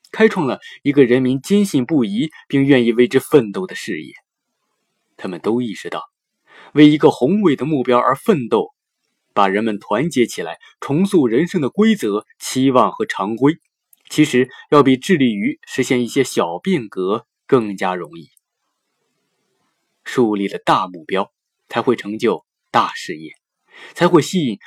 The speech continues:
忠实追随者、大投资人、大量资金、大牌顾问以及顶尖人才。依靠十倍思维，马斯克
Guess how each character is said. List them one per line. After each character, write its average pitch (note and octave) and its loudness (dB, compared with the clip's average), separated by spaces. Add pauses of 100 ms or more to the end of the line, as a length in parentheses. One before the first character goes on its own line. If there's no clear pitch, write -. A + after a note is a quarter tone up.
(120)
忠 G#3+ 4
实 C3 0
追 G#3 0
随 G#2+ -2
者、 F2+ -10 (380)
大 A2+ 0
投 A2+ -2
资 C#3+ 0
人、 A2+ -2 (220)
大 A2 2
量 G2+ -2
资 C3+ -2
金、 D3 2 (240)
大 C3 4
牌 A2 -2
顾 D3+ 0
问 E3 4 (220)
以 G2+ -6
及 G#2 -4 (240)
顶 F#2 -4
尖 A#2 0
人 D#2+ -14
才。 - -20 (2500)
依 C#3+ 4
靠 A#2 4
十 B2 0
倍 A2+ 4
思 - -8
维， D#2 -8 (380)
马 B2+ 4
斯 - -4
克 D#3 2